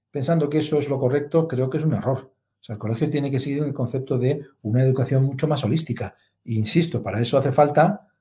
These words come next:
pues, que con anterioridad el proyecto del colegio ya haya estado orientado a eso. Pero claro, ese liderazgo consciente del que yo os he hablado es lo que posiciona a los colegios ahí.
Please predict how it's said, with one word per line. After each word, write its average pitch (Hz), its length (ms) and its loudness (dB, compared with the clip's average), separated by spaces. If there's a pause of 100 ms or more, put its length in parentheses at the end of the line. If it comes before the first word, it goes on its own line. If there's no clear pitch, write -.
pues, - 180 -12
que 98 140 -14
con 95 640 -10 (500)
anterioridad 110 640 2
el 127 100 2
proyecto 127 380 0
del 123 120 4
colegio 135 420 0 (220)
ya 120 180 6
haya 139 140 6
estado 117 320 4
orientado 98 480 -4
a 135 40 -2
eso. 160 260 -2 (320)
Pero 120 140 -14
claro, 127 220 0
ese 160 200 4
liderazgo 131 640 6
consciente 120 600 -2
del 101 200 -4
que 92 140 -10
yo 123 120 2
os 117 140 -2
he - 20 -4
hablado 117 420 0 (280)
es 123 100 -4
lo 170 80 -2
que 165 100 2
posiciona 165 520 0
a 147 40 2
los 110 140 -2
colegios 98 400 -8
ahí. - 200 -14